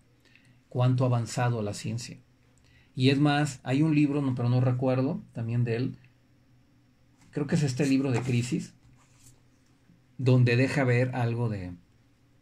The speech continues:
de lo que estamos viendo ahorita. No voy a decir la palabra porque luego me, me bloquean el, el video, pero ya lo dice también él en su libro. ¿Sí? Entonces, más o menos. Ahí es donde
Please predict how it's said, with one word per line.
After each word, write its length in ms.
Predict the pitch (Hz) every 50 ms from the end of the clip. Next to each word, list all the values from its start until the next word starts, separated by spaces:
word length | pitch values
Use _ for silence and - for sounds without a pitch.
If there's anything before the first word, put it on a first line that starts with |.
| _ _ _
de 100 | - 120
lo 80 | 113 117
que 80 | 120 -
estamos 320 | - 135 120 117 117 110
viendo 220 | 117 113 110 107
ahorita. 240 | 98 92 - - - -
No 100 | - 127
voy 80 | 131 135
a 40 | 135
decir 140 | 127 131 131
la 120 | 123 123
palabra 360 | 120 117 120 127 131 120 -
porque 260 | - - - - -
luego 160 | - - - -
me, 200 | - - - - -
me 100 | - -
bloquean 340 | 90 - 87 87 - 107 101
el, 200 | 92 87 87 - - _
el 140 | - 110 101
video, 280 | 104 101 104 139 175 175 - - - _ _ _ _ _ _ _ _ _ _ _
pero 800 | - 123 120 120 120 117 117 113 113 113 113 110 113 113 - - - _
ya 260 | - 139 120 127 127
lo 140 | 127 127 123
dice 260 | 123 120 120 - 131
también 460 | 123 127 113 107 107 110 113 113 110 110
él 220 | 110 107 107 107
en 120 | - 110 104
su 160 | - - 120
libro. 240 | 104 107 127 - - _ _ - _ _ _ _ _ _ _ _ _ _ _ _ _ _ _ _ _ _ _ _ _ _ _ _
¿Sí? 300 | - - 110 - - - - - - _ _ - _ _ _ _ _ _ _ _ _ _
Entonces, 360 | _ - 120 120 - - - 107
más 180 | 107 107 -
o 60 | 110
menos. 320 | 107 107 - 117 - _ _ _ _ _ _ _ _ _ _ _
Ahí 240 | - 127 117 110 113
es 80 | 117 113
donde 420 | 117 113 110 104 98 95 92 -